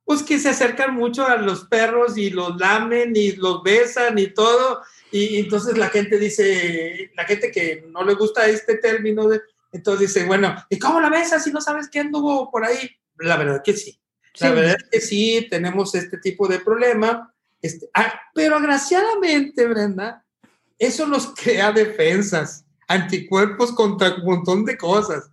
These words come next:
Speaker 2: De
Speaker 1: Ya
Speaker 2: veras.
Speaker 1: quisiéramos tener tantas defensas contra cuasta cosa. Pero, pues, eso no lo vamos a nosotros a decir, "Oiga, besen a los perros para que tengan defensas", ¿verdad? Porque,
Speaker 2: <laughs>
Speaker 1: porque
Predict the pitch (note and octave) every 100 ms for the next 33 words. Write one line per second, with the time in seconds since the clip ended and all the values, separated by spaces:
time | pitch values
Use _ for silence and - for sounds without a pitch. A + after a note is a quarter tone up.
0 | _ A#3 A3 G#3 G#3+ F#3+ F3 F3 G#3+ G3+
1 | G3 F3 G3 F#3 G3+ G3+ G3+ G3 G3+ G3
2 | F#3 F#3 G3 G3+ G#3 F3+ E3+ E3+ D3+ F#3
3 | F#3+ - F#3+ F3+ F#3 D#3+ - _ _ A3+
4 | A3 _ - G#3+ G3+ A3+ - - _ D4
5 | B3 F3+ B3 A3 G#3 F#3 F3 F3+ F3+ D#3+
6 | D3 D#3 D#3 F#3 F3 - _ D#3+ D#3+ D#3+
7 | F3+ G#3+ B3 G#3 A#3 B3 E4 C#4 A3 -
8 | B3 C#4+ - G#3 G3+ A3 G#3+ G3+ F#3+ F3
9 | E3 E3+ D4 - D4+ - C4+ C#4 - B3+
10 | C4 - A3+ F#3 F3+ F#3 F3+ F3